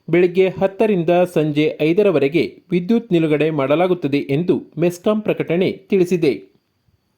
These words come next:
ಸುದ್ದಿ ಸಂಪಾದಕ ಕೆ ಎಲ್ ಗೋಪಾಲಕೃಷ್ಣ, ಸಹಕಾರ ಕೆ ವಿ ರಮೇಶ್, ತಾಂತ್ರಿಕ ಸಹಕಾರ ಮಿಥುನ್ ಗುಡ್ಡೆತೋಟ ಮತ್ತು ಸೌಮ್ಯ ವಿಜಯಕುಮಾರ್.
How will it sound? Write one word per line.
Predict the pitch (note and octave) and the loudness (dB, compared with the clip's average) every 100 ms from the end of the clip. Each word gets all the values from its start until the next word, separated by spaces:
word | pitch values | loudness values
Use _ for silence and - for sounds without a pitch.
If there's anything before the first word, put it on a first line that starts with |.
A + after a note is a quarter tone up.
| _ _ _ _ _ _ _ | _ _ _ _ _ _ _
ಸುದ್ದಿ | - G3+ A#3+ | -2 0 0
ಸಂಪಾದಕ | A3+ F#3+ F#3+ F3+ G#3+ A3 | 0 0 0 0 0 0
ಕೆ | A3 | 0
ಎಲ್ | D#3+ E3+ D#3+ | 0 0 0
ಗೋಪಾಲಕೃಷ್ಣ, | D#3 D#3 D#3 D#3 D3+ - G3 G#3+ | 0 2 0 0 -4 -2 0 0
ಸಹಕಾರ | G#3+ D3 D3 D3 D3 | 0 -2 2 2 2
ಕೆ | C#3+ D3+ | 0 -2
ವಿ | D3 | 0
ರಮೇಶ್, | D3 F3+ G#3+ - | 0 2 -2 -2
ತಾಂತ್ರಿಕ | E3+ D3+ D3 D3 | -4 -2 -2 -4
ಸಹಕಾರ | D3+ C#3+ C#3+ E3+ G3+ D3 - | 0 0 2 0 2 0 -2
ಮಿಥುನ್ | D#3 E3+ G#3 | -6 0 0
ಗುಡ್ಡೆತೋಟ | E3 C#3+ D3+ D3 D3 D3 | 0 -2 -2 0 0 2
ಮತ್ತು | F#3 F3 C#3 F3 | 0 0 -2 0
ಸೌಮ್ಯ | E3+ C#3+ C#3+ | 0 0 0
ವಿಜಯಕುಮಾರ್. | D3+ D3+ E3+ E3+ F#3+ C#3+ | -2 0 -2 0 -2 0